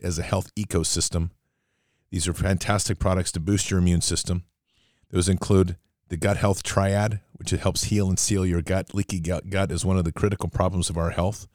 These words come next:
We also have Immune X P, which is an immune booster based on pine cone extract with high levels of vitamin C.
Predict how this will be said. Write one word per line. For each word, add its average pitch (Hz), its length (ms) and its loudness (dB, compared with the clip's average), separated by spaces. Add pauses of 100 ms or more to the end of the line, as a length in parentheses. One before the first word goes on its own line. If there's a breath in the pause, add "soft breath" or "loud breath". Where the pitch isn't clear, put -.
(960)
We 87 100 2
also 92 240 4
have 90 140 4
Immune 98 280 6
X - 260 0
P, 104 260 0
which 98 160 0
is 85 100 0
an 82 80 2
immune 92 340 4
booster 98 360 2
based 90 260 0
on 85 120 0
pine 98 260 0
cone 92 200 2
extract 98 480 0
with 80 120 -4
high 98 180 -2
levels 92 340 0
of 85 60 -2
vitamin 82 360 0
C. 90 360 -2